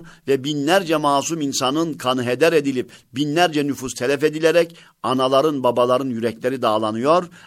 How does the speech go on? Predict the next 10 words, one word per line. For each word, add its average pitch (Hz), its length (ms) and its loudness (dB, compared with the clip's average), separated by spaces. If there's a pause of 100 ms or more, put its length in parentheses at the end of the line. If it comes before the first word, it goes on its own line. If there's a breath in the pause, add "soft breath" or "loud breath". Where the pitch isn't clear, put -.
Ama 120 520 0 (220 loud breath)
diğer 135 280 0
taraftan 135 680 0 (280 loud breath)
öldürmek 120 600 -4
için 151 180 -4
aradığı 131 400 2
çocuğu 143 540 -2 (260 loud breath)
alıyor, 156 720 6
bağrına 131 520 2
basıyor. 104 500 -2